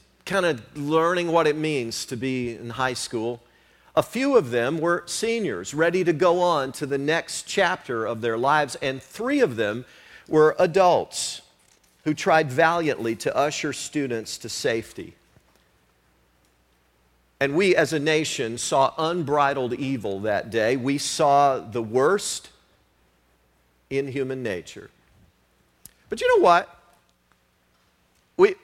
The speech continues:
we also saw that day the best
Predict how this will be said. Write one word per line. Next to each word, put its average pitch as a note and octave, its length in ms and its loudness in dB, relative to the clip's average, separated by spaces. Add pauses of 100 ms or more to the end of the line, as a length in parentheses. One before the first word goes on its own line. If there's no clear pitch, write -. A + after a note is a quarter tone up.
(220)
we C4 220 -2
also G#3 560 0
saw F#3+ 360 0
that D3 280 2
day C#3+ 320 2
the C3+ 280 -2
best A#2 1000 0